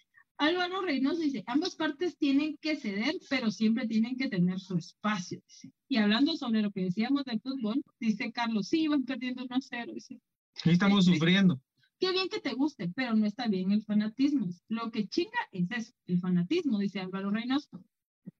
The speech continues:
Speaker 1: Sofi
Speaker 2: Mm.
Speaker 1: dice, "Siento que todo es más interesante cuando las personas son diferentes. Son dos mundos distintos que experimentan de ambos. Realmente creo que para todo hay una primera vez.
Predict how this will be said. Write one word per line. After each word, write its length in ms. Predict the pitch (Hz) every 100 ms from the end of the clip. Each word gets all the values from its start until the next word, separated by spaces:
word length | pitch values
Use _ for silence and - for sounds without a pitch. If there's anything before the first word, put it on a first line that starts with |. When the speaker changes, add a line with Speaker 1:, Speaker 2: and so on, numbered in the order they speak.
| _ -
Speaker 1:
Sofi 220 | 311 170
Speaker 2:
Mm. 300 | 185 208 196 - _ _
Speaker 1:
dice, 460 | 240 311 277 180 - _ _ _ _ _ _ _ _ _ -
"Siento 220 | 330 415
que 100 | 349
todo 200 | - 285
es 80 | 302
más 180 | 294 302
interesante 600 | 302 262 208 214 233 269
cuando 200 | 247 226
las 200 | 214 -
personas 380 | 185 180 226
son 120 | 208 190
diferentes. 580 | 190 220 277 233 147 _ _
Son 240 | _ 294 311
dos 160 | 359
mundos 400 | 294 311 311 339
distintos 760 | 262 202 - 277 320 415 427 - _ _ _
que 300 | 240 233 -
experimentan 1000 | 240 214 - - 226 202 202 214 247 262
de 140 | 196 196
ambos. 400 | 226 190 165 - _ _
Realmente 580 | 277 269 254 262 311 285
creo 280 | 226 262 285
que 140 | 320
para 340 | 262 208 190 180
todo 300 | 226 262 311
hay 140 | 214 196
una 160 | 202
primera 340 | 190 185 180 190
vez. 260 | 247 277